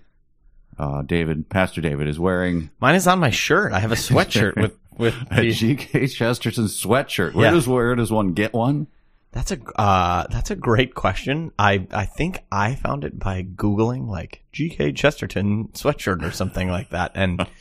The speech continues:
Speaker 1: <laughs>
Speaker 2: if we did that, we could probably find the wi-, website. I, you know, I not think, I don't wanna give these people business. They haven't, like, sponsored the show. So, uh, um,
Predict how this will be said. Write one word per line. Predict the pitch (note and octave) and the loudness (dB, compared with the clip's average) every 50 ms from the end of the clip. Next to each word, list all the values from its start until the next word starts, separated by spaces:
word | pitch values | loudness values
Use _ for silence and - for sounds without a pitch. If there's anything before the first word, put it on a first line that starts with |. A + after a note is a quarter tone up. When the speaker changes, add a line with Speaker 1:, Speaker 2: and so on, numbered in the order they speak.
| - - - | -20 -20 -20
Speaker 1:
<laughs> | - - - - - | -20 -18 -16 -8 -4
Speaker 2:
if | B2 A2+ - - | -4 -4 0 2
we | C3 B2+ B2 | 4 4 6
did | A#2 C3 C3 D#3+ | 4 4 4 4
that, | D3+ B2 | 2 2
we | A#2 A#2 G2+ | 2 2 2
could | - A2 F2+ | 2 0 2
probably | A2+ A2+ A2 | 2 0 2
find | - A#2 A#2 G#2+ | 2 0 2 2
the | G2 | 2
wi-, | F#2 F#2+ G2 A2 | 2 2 2 0
website. | - G2 G#2+ G#2+ G#2+ - - D3+ - - | 0 0 -2 -2 0 0 -2 -4 -4 -2
I, | - A#2 A2+ A2 G#2 F#2+ E2 F2 | 0 2 2 2 2 0 -2 -2
you | A2+ G#2+ | -2 0
know, | G2 F2 F2 | 0 0 0
I | F#2+ G2 | -2 -2
not | F#2 F#2 G2 G2 G2 - | -2 -2 -2 -4 -4 -4
think, | - F#2+ - | -6 -8 -6
I | D3 D3+ B2+ | -6 -8 -8
don't | F#2 - - F#2+ - | -6 -4 -4 -4 -4
wanna | - F#2+ F#2+ F#2+ | -4 -4 -4 -4
give | F2+ F#2 F#2 | -4 -4 -4
these | F#2+ - | -6 -6
people | - - E2+ - - | -6 -6 -6 -6 -4
business. | - - C#3 D3+ - G2 G#2 C3 - | -2 -2 -2 -2 -4 -6 -6 -8 -8
They | - - - | -8 -8 -6
haven't, | G#2 - - G2 G2 G2 - - - - - - | -6 -4 -4 -2 -2 -2 -4 -6 -10 -20 -14 -12
like, | - - - - - - _ _ _ _ _ _ _ _ _ _ _ | -10 -10 -10 -12 -16 -20 _ _ _ _ _ _ _ _ _ _ _
sponsored | - - - E3 G#3 G#3 - A2 G#2 | 2 4 4 4 6 2 0 -2 -2
the | - - | -4 -4
show. | - - - F2+ E2+ G#2 A#2+ | -2 0 0 2 2 0 -2
So, | D3 - - A2+ G#2 G2+ G2 F#2+ G2 | -2 -2 0 2 2 4 2 2 2
uh, | G2 F#2+ F2+ E2+ C#2+ C2+ C2+ - - - F#2+ F#2 F2+ F2 E2 C2+ - - | 2 2 2 0 0 -2 -4 -6 -4 -2 -2 0 0 -2 -2 -4 -6 -8
um, | - - - | -12 -14 -16